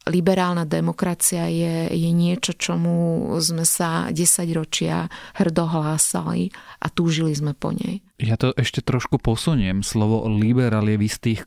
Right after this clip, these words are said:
Speaker 2: kruhoch nadávkou, rovnako ako slovo konzervatívec je v iných kruhoch nadávkou. Dokážeme sa ešte v tejto krajine medzi sebou rozprávať ako slušní ľudia, bez toho, aby sme sa pozabíjali, alebo teda aspoň sa navzájom nenávideli?
Speaker 1: Mali by sme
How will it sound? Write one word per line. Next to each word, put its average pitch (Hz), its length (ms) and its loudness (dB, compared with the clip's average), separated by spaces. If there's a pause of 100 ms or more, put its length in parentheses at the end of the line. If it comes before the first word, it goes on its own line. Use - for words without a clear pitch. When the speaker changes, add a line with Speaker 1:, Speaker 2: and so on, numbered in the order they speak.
Speaker 2:
kruhoch 107 480 2
nadávkou, 101 880 0
rovnako 120 400 4
ako 127 160 0
slovo 117 320 2
konzervatívec 101 960 2 (120)
je 107 240 0
v 110 120 0
iných 110 400 4
kruhoch 101 560 0
nadávkou. 107 960 0
Dokážeme 120 640 2
sa 127 160 0
ešte - 160 0
v 117 160 2
tejto - 80 0
krajine 120 360 4
medzi 113 200 2
sebou 120 320 0
rozprávať 165 880 -2
ako - 240 0
slušní 117 720 2
ľudia, 107 480 2
bez 110 160 2
toho, 113 160 6
aby 110 120 2
sme 113 160 4
sa 113 200 -2
pozabíjali, 123 880 2
alebo 113 160 0
teda 107 240 2
aspoň 120 240 0
sa - 80 -2
navzájom 117 480 2
nenávideli? 110 960 2
Speaker 1:
Mali 220 400 0
by 196 160 0
sme 185 300 0